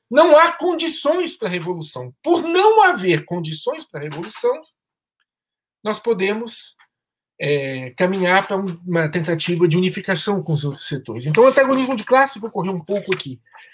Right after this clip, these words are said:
A luta de classes ocorre em todas as esferas, inclusive teórica e ideológica.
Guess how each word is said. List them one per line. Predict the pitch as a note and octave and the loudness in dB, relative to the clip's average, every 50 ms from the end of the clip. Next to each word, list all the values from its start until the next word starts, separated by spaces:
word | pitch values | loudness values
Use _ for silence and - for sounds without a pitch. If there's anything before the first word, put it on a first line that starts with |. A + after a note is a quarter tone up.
| - - - | -6 0 4
A | G#3+ | 4
luta | A#3 B3 F4 G4 F#4 F#4 F4+ | 6 8 8 8 8 6 4
de | - B3+ - | 2 2 0
classes | - B3+ C#4+ D#4 D#4 - - | 2 4 4 4 2 0 0
ocorre | C4 B3+ - C4 C#4 C#4 C4+ D4 | 0 0 0 0 0 0 0 -4
em | C#4+ - _ _ | -8 -10 _ _
todas | - D4+ E4+ F4+ F4 D#4+ C4+ A#3+ | 4 6 6 6 6 4 2 0
as | B3 A3 G#3+ | -2 -4 -6
esferas, | G3+ - - D#3+ C3 B2 - - B2+ - - - _ _ _ _ _ _ _ | -10 -10 -8 -6 -8 -8 -8 -14 -20 -20 -20 -20 _ _ _ _ _ _ _
inclusive | G3 F#3 D#3 G3+ F#3 D#3 F#3 G3 F3 E3 | -14 -12 -6 -6 -4 -4 -4 -6 -10 -10
teórica | - F#3 E3+ E3 F#3+ A3 B3 B3 B3+ B3+ - - A#3+ - - | -4 -2 0 4 4 6 4 4 2 -2 -8 -10 -10 -10 -8
e | G#3 A3 | -10 -10
ideológica. | A3 F#3+ G#3+ G#3+ A3 A3+ G3 D3+ C3+ B2 - - - | -10 -6 -4 -2 -2 -2 -2 -4 -6 -8 -12 -18 -20